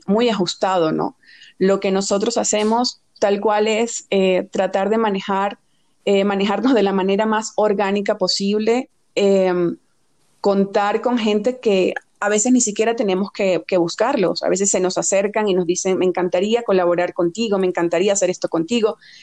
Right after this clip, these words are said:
Y pues nosotros le decimos, "Bueno, nuestros presupuestos son estos". A veces aceptan, a veces no aceptan. Eh, tratamos de hacer alianzas con marcas para, para hacer, digamos, también como estos intercambios, eh, de fotografía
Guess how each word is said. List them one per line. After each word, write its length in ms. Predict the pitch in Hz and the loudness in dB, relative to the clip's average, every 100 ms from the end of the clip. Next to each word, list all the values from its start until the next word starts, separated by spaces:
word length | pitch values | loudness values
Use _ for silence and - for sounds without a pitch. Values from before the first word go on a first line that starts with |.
| - - | -20 -6
Y 80 | 220 | -2
pues 260 | 220 202 | 0 0
nosotros 320 | 170 175 190 214 | 0 -4 0 2
le 60 | |
decimos, 280 | 196 202 190 | 2 2 2
"Bueno, 260 | 180 170 165 | 2 2 2
nuestros 300 | 196 196 190 | 0 -2 -6
presupuestos 880 | - 175 - 190 196 185 170 - _ | -6 -6 -2 -2 0 -2 -2 -4 _
son 260 | - 170 | -6 -2
estos". 480 | 185 226 226 226 254 - _ | 0 -2 -2 -2 -2 -8 _
A 100 | - | -2
veces 220 | 208 247 254 | 0 2 2
aceptan, 640 | - 202 208 220 226 220 | 2 -2 -2 -2 -2 -4
a 100 | 180 | -2
veces 300 | 180 185 190 | 0 0 0
no 80 | 185 | 0
aceptan. 640 | 175 180 185 - 214 233 - - - _ | 0 0 -2 -4 -2 -2 -6 -20 -20 _
Eh, 220 | 196 190 | 0 2
tratamos 460 | 175 190 190 220 233 | 2 0 0 0 2
de 60 | 196 | 0
hacer 200 | 196 202 | 2 2
alianzas 480 | 196 196 196 196 - | 2 2 0 -2 -4
con 200 | 185 180 | -4 -2
marcas 600 | 180 202 220 196 185 - | -2 -2 -4 -4 -4 -4
para, 400 | 180 175 170 - _ _ | -2 0 -2 -6 _ _
para 160 | 185 180 | -4 -2
hacer, 220 | 180 185 | 0 0
digamos, 400 | 196 202 190 196 | 2 0 0 -2
también 260 | 190 180 185 | 0 0 0
como 180 | 196 | 0
estos 220 | 190 - 196 | -2 -2 -2
intercambios, 920 | 185 175 - 185 185 185 185 202 - - - - | 0 -2 -2 -4 0 2 0 -2 -10 -20 -18 -4
eh, 420 | 190 185 180 175 165 | 0 2 4 2 0
de 300 | - 165 185 | -4 -2 -2
fotografía 1000 | 175 175 165 - 196 226 214 190 180 | 0 0 0 -2 -2 0 2 2 0